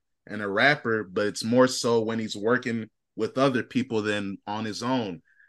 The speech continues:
And by the way, that song, Scientists and Engineers, Future doesn't have a credit on it.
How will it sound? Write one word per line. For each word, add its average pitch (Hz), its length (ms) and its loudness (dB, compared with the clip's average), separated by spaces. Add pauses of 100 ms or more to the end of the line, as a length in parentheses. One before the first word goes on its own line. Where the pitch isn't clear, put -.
And 110 200 -4
by 160 180 6
the 165 140 4
way, 131 460 2 (300)
that 147 220 -2
song, 170 360 0
Scientists 160 680 -2
and 151 120 2
Engineers, 147 960 -2 (520)
Future 151 320 4
doesn't 120 280 2
have 123 220 2
a 131 80 2
credit 156 380 4
on 101 240 -4
it. 76 140 -14